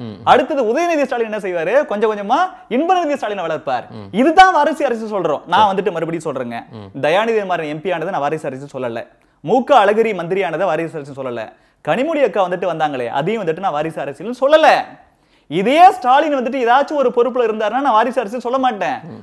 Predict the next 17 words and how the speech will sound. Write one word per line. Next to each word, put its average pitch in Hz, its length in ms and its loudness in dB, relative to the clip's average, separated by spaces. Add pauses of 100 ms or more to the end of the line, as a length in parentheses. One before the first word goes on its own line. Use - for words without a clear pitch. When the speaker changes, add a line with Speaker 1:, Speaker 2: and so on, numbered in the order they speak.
(200)
Speaker 2:
உதயநிதி 330 400 2
வந்துட்டு 254 300 0
ஏதாச்சும் 277 360 2
ஒரு 240 140 4
பொறுப்போட 240 340 2
முடிச்சுக்கிட்டாருன்னா 226 540 -4
சொல்ல 247 140 -2
மாட்டேன். 190 280 -2
எடுத்தோடனே 349 480 2
எப்படிங்க 302 300 0
இளைஞரணி 254 320 0
தலைவரா 214 240 -2
வர 175 120 -4
முடியும்? 143 360 -4 (160)
Speaker 1:
சரி. 104 160 -2 (280)
Speaker 2:
தமிழன் 262 360 4
பிரசன்னா 240 280 -2